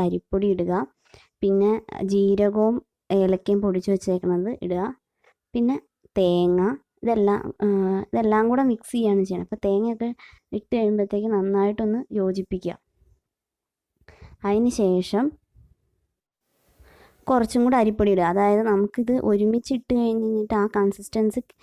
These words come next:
കറക്റ്റായിട്ട് കിട്ടണമല്ലോ, അതിന് വേണ്ടിയിട്ട് കുറേശ്ശെ കുറേശ്ശെ ആയിട്ട് ഇടുന്നത്. അത് കഴിഞ്ഞിട്ട് നമ്മൾ നേരത്തെ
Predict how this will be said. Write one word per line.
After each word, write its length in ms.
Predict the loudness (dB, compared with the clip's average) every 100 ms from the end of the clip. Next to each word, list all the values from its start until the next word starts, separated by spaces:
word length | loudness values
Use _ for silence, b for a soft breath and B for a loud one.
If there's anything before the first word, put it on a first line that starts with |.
| B B B
കറക്റ്റായിട്ട് 480 | -2 -2 0 0 0 -4
കിട്ടണമല്ലോ, 440 | -2 0 0 0 -2
അതിന് 180 | -2 0
വേണ്ടിയിട്ട് 280 | -2 -4 -4
കുറേശ്ശെ 320 | -2 0 -2 -2
കുറേശ്ശെ 360 | -2 -2 -2 -4
ആയിട്ട് 180 | -4 -6
ഇടുന്നത്. 400 | -4 -6 -8 -12 -20 b b b -6
അത് 140 | -2 0
കഴിഞ്ഞിട്ട് 380 | 2 2 0 -2
നമ്മൾ 160 | 0 2 2
നേരത്തെ 360 | 2 0 -2